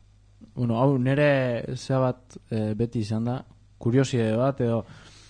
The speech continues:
letra bat iteko, bueno, uste dut, edo, bi modu orokorre hon daitezkela, ez? Igual, lehenengo musika jasotzezu eta horri letra bat jarri, edo letra sortu eta gero,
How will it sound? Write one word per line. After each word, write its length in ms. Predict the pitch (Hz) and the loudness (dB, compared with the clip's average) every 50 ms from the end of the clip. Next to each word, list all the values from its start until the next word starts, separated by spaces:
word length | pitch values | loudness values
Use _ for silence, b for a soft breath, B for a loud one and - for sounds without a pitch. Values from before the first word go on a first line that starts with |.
| b b b b b b b b - - - - - - - - - - - - - | b b b b b b b b -20 -20 -20 -20 -20 -20 -20 -20 -20 -20 -20 -20 -14
letra 440 | - - 120 123 143 - - 165 165 165 | -8 -2 0 2 2 4 6 6 8 8
bat 320 | 165 160 160 160 - - | 10 8 8 6 4 0
iteko, 580 | - - 156 - 156 147 - 156 170 190 - - | -4 -4 2 4 4 6 8 8 8 6 6 2
bueno, 300 | - 135 135 127 120 120 120 - | -2 0 2 4 4 4 2 2
uste 320 | - 131 - - 131 131 123 | 0 -4 -4 0 0 -2 -2
dut, 220 | - - - - - - - - - - - - - - - | -2 -8 -20 -20 -20 -20 -20 -20 -20 -20 -20 -20 -20 -16 -8
edo, 220 | - 123 120 113 110 | -6 -2 -2 -2 -2
bi 360 | 110 123 127 135 135 131 131 | -2 -2 0 0 0 0 0
modu 720 | 131 131 135 139 139 135 135 135 131 131 131 127 127 - - - - - - - | 0 2 6 8 8 10 10 10 8 8 8 6 4 2 -2 -8 -16 -20 -8 -2
orokorre 460 | 117 123 131 135 - 143 139 139 139 139 | 2 4 4 6 6 6 6 6 6 6
hon 100 | 139 139 | 6 4
daitezkela, 580 | 135 131 123 131 117 - - 135 139 127 135 147 | 2 2 2 0 0 0 0 2 4 6 6 8
ez? 120 | 147 - | 6 8
Igual, 340 | 131 131 139 135 131 131 127 - - - - - - | 8 8 10 8 8 6 4 0 -4 -12 -20 -14 -6
lehenengo 360 | - 120 127 131 135 135 135 | -4 -2 -2 0 0 0 0
musika 440 | 135 139 143 131 - 143 131 139 127 | 0 0 -2 -2 -2 -2 -4 -4 -4
jasotzezu 560 | 113 131 123 - 139 131 - 131 117 131 127 | -4 -6 -6 -4 -6 -4 -4 -4 -2 -2 -2
eta 160 | 110 120 113 | -2 0 2
horri 460 | 113 123 127 127 127 127 120 120 127 - _ | 2 2 2 2 0 0 -2 -4 -8 -10 _
letra 300 | - 127 127 - 135 131 127 | 2 2 2 4 4 4 6
bat 160 | 127 127 - | 4 4 2
jarri, 440 | - - 135 135 147 165 175 180 - - | 0 0 2 2 2 2 0 -2 -4 -4
edo 260 | - 120 117 127 143 147 - - - - - - - - - - - | 0 2 4 4 4 4 0 -4 -12 -20 -20 -20 -20 -20 -20 -20 -14
letra 1200 | - - 117 120 123 127 127 127 - 127 127 123 123 123 123 123 123 120 120 120 120 120 120 113 113 | -8 -6 -2 0 0 0 0 0 -2 0 0 2 2 2 2 0 0 0 0 0 0 -2 -2 -4 -6
sortu 500 | - - - 143 135 139 135 - 156 156 | -6 -2 2 2 2 2 2 0 -2 0
eta 160 | - - 113 110 | 0 0 -2 0
gero, 440 | 120 117 120 113 110 101 101 95 | 0 0 2 2 2 2 0 -4